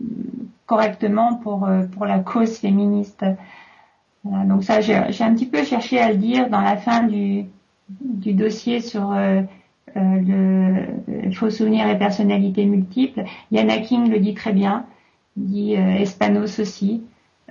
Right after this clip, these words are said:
euh, qu'en fait ces femmes, euh, elles, elles, comme par exemple le Bas Service avec leur livre, euh, sur le, le, leur guide, euh, le, leur guide de guérison, en fait, elles sont allées, euh, ces femmes, elles sont, euh,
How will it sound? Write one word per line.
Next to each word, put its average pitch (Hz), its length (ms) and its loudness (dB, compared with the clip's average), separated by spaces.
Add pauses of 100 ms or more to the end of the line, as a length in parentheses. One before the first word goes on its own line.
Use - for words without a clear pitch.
euh, 196 140 -2
qu'en 196 180 -2
fait 208 260 -4
ces 202 140 -4
femmes, 220 440 0
euh, 185 200 2 (240)
elles, - 240 -4 (540)
elles, 202 100 -2
comme 214 300 0
par 202 180 0
exemple 208 420 0
le 202 120 2
Bas 214 180 0
Service 214 680 -6
avec 190 300 -2
leur 190 180 2
livre, 202 340 0
euh, 180 240 2 (600)
sur 196 220 -6
le, 185 260 2
le, 185 440 2
leur 185 180 2
guide, 185 300 0
euh, 180 300 0 (580)
le, 202 100 -2 (200)
leur 208 180 0
guide 196 240 2
de 208 140 2
guérison, 202 720 2
en 196 140 0
fait, 214 220 0
elles 190 160 -4
sont 190 320 -2
allées, 196 400 2
euh, 180 280 0
ces 196 200 -6
femmes, 220 220 0
elles 202 140 0
sont, 196 180 0
euh, - 40 0